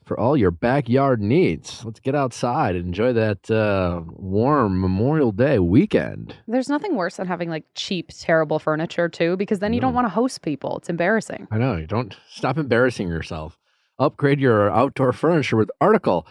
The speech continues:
Speaker 1: They've been a friend of this show for some time now because,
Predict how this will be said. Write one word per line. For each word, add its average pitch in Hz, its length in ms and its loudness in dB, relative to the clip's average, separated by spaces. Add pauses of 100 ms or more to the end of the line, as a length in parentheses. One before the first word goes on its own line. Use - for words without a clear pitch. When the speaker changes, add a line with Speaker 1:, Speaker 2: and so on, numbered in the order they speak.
(320)
Speaker 1:
They've 131 300 2
been 127 280 2
a 113 120 -2
friend 131 260 0
of 117 80 0
this 117 120 2
show 123 220 2
for 110 120 -2
some 113 260 0
time 113 240 0
now 110 140 2
because, 110 680 0